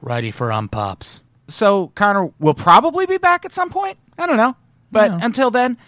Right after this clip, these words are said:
Speaker 2: we have guests galore. Uh, for the next four weeks,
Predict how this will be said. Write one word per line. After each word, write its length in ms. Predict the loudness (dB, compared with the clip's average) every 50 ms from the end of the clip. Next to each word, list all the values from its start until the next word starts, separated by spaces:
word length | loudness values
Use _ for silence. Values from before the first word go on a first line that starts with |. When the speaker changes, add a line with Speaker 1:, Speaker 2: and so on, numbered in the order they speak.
| _ _ _ _ -4
Speaker 2:
we 200 | 0 0 0 2
have 500 | 2 2 2 4 4 4 2 0 -2 -10 _ _ _ _ _ -20 -14 -6
guests 720 | 0 2 2 2 2 0 -4 -8 -8 -8 -10 -10 -10 -12 _ _ _ -20 -12
galore. 720 | -4 -2 -2 0 2 2 2 2 4 2 2 2 0 -2 -6 _ _ _ _ _ _ _ _
Uh, 300 | -4 -2 0 2 2 0
for 160 | 0 -2 -2
the 80 | -2 0
next 460 | 0 0 0 -2 -4 -8 -12 -12 -14 -18 -18
four 400 | -16 -8 -2 0 2 2 2 2
weeks, 500 | 0 0 -2 -2 -4 -6 -6 -8 -8